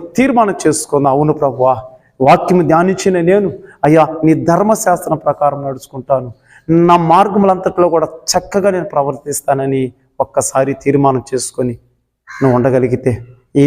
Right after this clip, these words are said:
దినము నీ కొరకు నేను ప్రార్థన చేస్తాను. తల వంచండి, హృదయపూర్వకంగా తల వంచు, నీ కొరకు నేను ప్రార్థన చేస్తాను. మహాపరిశుద్ధుడు అయిన మా తండ్రి, కృపగల మా యేసయ్యా, నీకు వందనాలు. ఇదిగో నాయన,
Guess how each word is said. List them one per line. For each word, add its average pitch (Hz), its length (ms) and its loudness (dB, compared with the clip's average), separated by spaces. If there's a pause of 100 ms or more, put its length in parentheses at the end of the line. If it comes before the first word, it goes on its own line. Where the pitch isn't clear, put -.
(100)
దినము 139 260 2 (100)
నీ 135 80 2
కొరకు 131 320 -4
నేను 123 180 -2
ప్రార్థన 127 360 -2 (100)
చేస్తాను. 123 420 -4 (340)
తల 147 160 2
వంచండి, 156 480 0 (260)
హృదయపూర్వకంగా 139 680 -2
తల 143 140 0
వంచు, 147 320 -4 (320)
నీ 151 120 2
కొరకు 180 200 2
నేను 185 180 -2
ప్రార్థన 127 340 0 (100)
చేస్తాను. 113 440 -4 (400)
మహాపరిశుద్ధుడు 147 920 2
అయిన 139 100 0
మా 135 220 0
తండ్రి, 135 260 0 (440)
కృపగల 196 460 0
మా 156 160 2
యేసయ్యా, 135 400 2 (120)
నీకు 135 200 -6
వందనాలు. 135 400 0 (240)
ఇదిగో 131 160 2 (100)
నాయన, 131 240 0